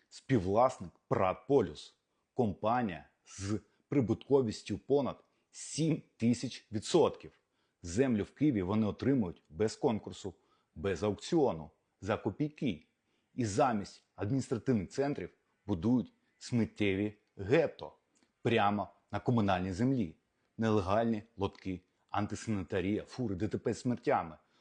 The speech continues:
Продукти продають з асфальту, без санітарних експертиз.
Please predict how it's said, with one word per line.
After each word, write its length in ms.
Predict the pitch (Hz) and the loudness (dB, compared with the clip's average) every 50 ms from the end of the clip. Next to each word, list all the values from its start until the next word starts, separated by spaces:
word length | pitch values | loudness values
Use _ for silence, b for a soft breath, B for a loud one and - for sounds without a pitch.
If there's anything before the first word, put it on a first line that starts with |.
| _ _ _ | _ _ _
Продукти 480 | - 127 110 95 135 151 131 - - 110 | 0 2 2 4 4 2 2 0 -2 -4
продають 580 | - 107 95 87 98 101 120 151 165 - - _ _ _ _ _ - | -2 -2 0 2 2 4 4 2 0 -2 -6 _ _ _ _ _ -6
з 120 | - 135 | -2 0
асфальту, 640 | 127 117 - - 131 143 139 127 104 87 - 85 80 - _ _ _ _ - | 0 0 0 0 4 4 6 6 4 2 -4 -10 -16 -18 _ _ _ _ -6
без 420 | 90 85 117 123 123 - - - _ _ _ _ | 0 2 4 4 4 2 -2 -14 _ _ _ _
санітарних 640 | - - 135 123 113 104 - 104 95 95 95 - - | -6 -2 0 0 0 0 0 0 -2 -2 -2 -6 -8
експертиз. 680 | 107 98 - - 147 - - 165 135 98 - - _ | -10 -8 -4 -4 -4 -4 -2 -4 -4 -4 -6 -10 _